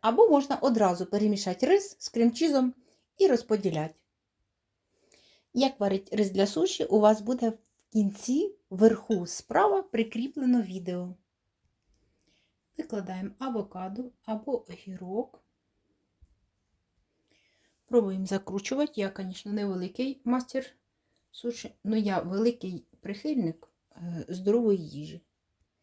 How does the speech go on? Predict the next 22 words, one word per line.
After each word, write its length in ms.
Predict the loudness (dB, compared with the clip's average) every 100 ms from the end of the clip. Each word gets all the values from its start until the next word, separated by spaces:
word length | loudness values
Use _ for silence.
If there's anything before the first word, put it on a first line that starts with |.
| _ _ _ _
Готово. 460 | -10 -6 -6 -6 -6
Далі, 300 | 0 2 4
друзі, 420 | 2 2 0 -4 -10 -20 -18 2
ми 240 | 6 6
розрізаємо, 840 | 6 2 0 -2 -2 -2 -4 -6 -10 _ -6
ну, 160 | -4 -2
приблизно 420 | 0 0 2 0
тут 200 | -4 -4
на 60 |
шість-вісім 600 | -2 -2 -4 -4 -6 -8
частинок 600 | -10 -10 -4 -2 -2 -4 _ _ -14
гострим 560 | 0 4 4 2 -8
ножем, 360 | -6 -4 -2 0
який 280 | 0 0 -2
щоразу 500 | -2 -2 0 0 -2
змочуємо 440 | -2 -4 -4 -8 -6
в 20 |
холодній 380 | -2 -2 0 -4
воді. 320 | -6 -12 -20 _ _ _ _ -8
Дозвольте 500 | -4 2 6 4 4
пораду 380 | 0 2 4 2
дня. 340 | -2 -4 -6